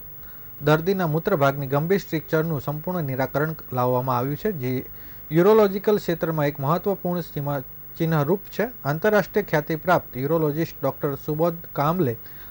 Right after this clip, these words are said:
દ્વારા આ એક નોંધપાત્ર તબીબી સિદ્ધિ છે. દર્દી જે રીતે નિયમિત મૂત્રમાર્ગ વિસ્તરણ અને અસફળ વિઝ્યુઅલ ઇન્ટરનલ યુરોથ્રોટોમી સર્જરીમાંથી પસાર થવા છતાં પેશાબ કરવામાં કમજોર મુશ્કેલીઓ અનુભવી રહ્યા હતા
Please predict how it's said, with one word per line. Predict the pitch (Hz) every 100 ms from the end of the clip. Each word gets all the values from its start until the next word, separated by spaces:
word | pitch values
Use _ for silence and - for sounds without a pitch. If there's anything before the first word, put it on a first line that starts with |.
| -
દ્વારા | 160 175
આ | 151 151
એક | 151 180 156
નોંધપાત્ર | 170 240 185 143 151 143
તબીબી | 135 139 139
સિદ્ધિ | 139 135 123 135
છે. | 143 277 - - - - - - - - - 147
દર્દી | 175 190 247
જે | 233 226
રીતે | 226 220 214 208 202 - - -
નિયમિત | 151 175 202 254 185
મૂત્રમાર્ગ | 170 185 170 170 165
વિસ્તરણ | 160 - 214
અને | 180 143
અસફળ | 139 - 175 208 208 170 143
વિઝ્યુઅલ | 139 139 165 175 185 190 -
ઇન્ટરનલ | 156 165 185 202 196 - - - - -
યુરોથ્રોટોમી | 156 202 202 190 196 160 160 170 185 196
સર્જરીમાંથી | 160 156 147 160 151 156 190
પસાર | 151 - 143 139
થવા | 143 147 143 147 - 170
છતાં | - 113 -
પેશાબ | 156 160 208 208
કરવામાં | 175 160 156 151
કમજોર | - 135 135 175 170
મુશ્કેલીઓ | 139 143 - 160 180
અનુભવી | 147 127 127 135
રહ્યા | 131 135 160
હતા | 156